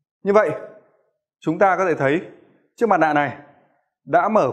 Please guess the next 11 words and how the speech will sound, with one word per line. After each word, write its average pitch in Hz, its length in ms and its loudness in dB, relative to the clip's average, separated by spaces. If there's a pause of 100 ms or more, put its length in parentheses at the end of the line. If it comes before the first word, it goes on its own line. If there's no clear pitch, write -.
khóa 143 220 0
được 202 120 -6 (100)
chiếc 202 140 -2
điện 165 120 -6
thoại 151 260 0 (200)
trên 160 160 -4
tay 160 140 2
tôi 160 320 0 (460)
như 196 160 2
cách 226 220 2 (640)
mà 131 520 -2